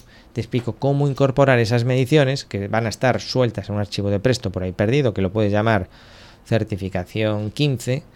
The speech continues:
de la obra Pepito, cómo coger esas mediciones y est-, exportarlas, o más bien importarlas desde el proyecto para que se metan en la certificación actual. Además, cuando luego vas a hacer el informe de certificación con me-, con líneas de medición,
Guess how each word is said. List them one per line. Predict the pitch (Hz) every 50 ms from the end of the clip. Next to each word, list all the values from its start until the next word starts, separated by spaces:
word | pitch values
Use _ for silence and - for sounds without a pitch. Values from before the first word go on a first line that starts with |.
| - - - -
de | - 101 95
la | 95 95 101
obra | 104 104 110 107 107 107 104
Pepito, | 120 123 120 139 131 123 120 - 139 156 - - - - - - -
cómo | - 135 135 127
coger | 127 127 123 139 117
esas | 104 117 117 107 131
mediciones | 127 131 135 123 135 123 123 117 - 113
y | 110 104 - - - - - _ - - -
est-, | 117 - - - - - - -
exportarlas, | 117 104 - - - - - - - - - - - - - 110 104 101 101 - - 143 135 127 113 110 107 110 120 127 - - - - _ _ -
o | - 101
más | 104 104 95
bien | 113 107 101
importarlas | 101 101 95 - 104 98 95 - - 147 135 117 113 113 113 101
desde | 110 110 107 101 113
el | 104
proyecto | 98 95 113 110 113 123 131 127 - - - 147 147 - - - - - - - -
para | 123 123 135
que | 127 - 139 139 156 - - -
se | - - - 110
metan | 104 110 107 - 117 113
en | 113 110
la | 107
certificación | - - 113 104 104 - 107 - 113 104 107 95 110 110 110
actual. | 104 101 - 85 82 82 - - - _ - - - - - _ - - - _
Además, | - 113 107 110 120 123 117 -
cuando | 110 104 107 107
luego | 117 123 123 120
vas | 123 127 113 113
a |
hacer | 117 123 120 117
el | 113
informe | 107 107 117 117 120
de | 117 -
certificación | 131 113 - 127 117 120 113 120 113 - 139 127 113
con | 101 101 98
me-, | 101 107 107 107 -
con | - 107 98 98
líneas | 104 110 113 113 104
de | - 113
medición, | 113 117 117 104 120 123 123 131